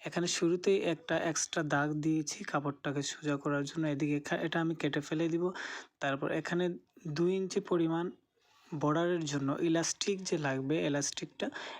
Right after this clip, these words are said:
ইলাস্টিকের জন্য দুই ইঞ্চি পরিমাণ দাগ দিয়ে আমি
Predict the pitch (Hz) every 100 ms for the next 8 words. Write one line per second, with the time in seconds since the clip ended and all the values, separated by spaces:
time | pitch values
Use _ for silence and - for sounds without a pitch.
0 | - 147 143 - 175 165 170 170 180 151
1 | 156 165 165 180 170 147 143 143 147 190
2 | - - - - - - 139 139 143 147
3 | 165 170 185 165 151 156